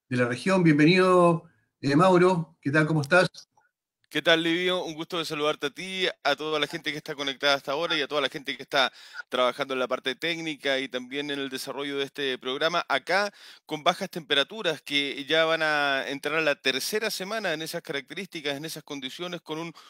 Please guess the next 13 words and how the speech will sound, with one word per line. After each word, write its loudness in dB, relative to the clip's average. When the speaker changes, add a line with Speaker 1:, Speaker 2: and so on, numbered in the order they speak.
Speaker 2:
Puerto -6
Natales 0
que -4
ha -2
sufrido -8
en -2
la -2
provincia -8
de -8
Última -10
Esperanza, -2
eh, -2
s-, -8